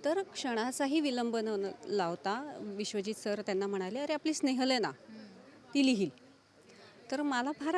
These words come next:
आनंद वाटला की, अ, एक पटकन त्यांना माझं नाव आलं माझ्या, हां. तर मी म्हटलं, "हो सर, मी लिहीन, मी ट्राय करेन." असं म्हणून मी घरी गेले, त्यांनी मला ट्रॅक सेंड केला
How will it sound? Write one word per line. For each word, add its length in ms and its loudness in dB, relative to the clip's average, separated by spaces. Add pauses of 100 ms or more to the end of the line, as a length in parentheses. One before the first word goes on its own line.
(180)
आनंद 340 4
वाटला 320 4
की, 260 0
अ, 140 0 (340)
एक 120 -2 (520)
पटकन 280 6
त्यांना 340 8
माझं 400 4
नाव 220 2
आलं 240 4
माझ्या, 460 0
हां. 280 -6 (480)
तर 100 -4
मी 140 2
म्हटलं, 440 4
"हो 140 4
सर, 180 2
मी 200 2
लिहीन, 160 4
मी 120 4
ट्राय 220 -2
करेन." 300 -6 (520)
असं 180 -4
म्हणून 200 0
मी 160 2
घरी 340 4
गेले, 260 4
त्यांनी 280 2
मला 240 2
ट्रॅक 320 -2
सेंड 380 0
केला 260 -4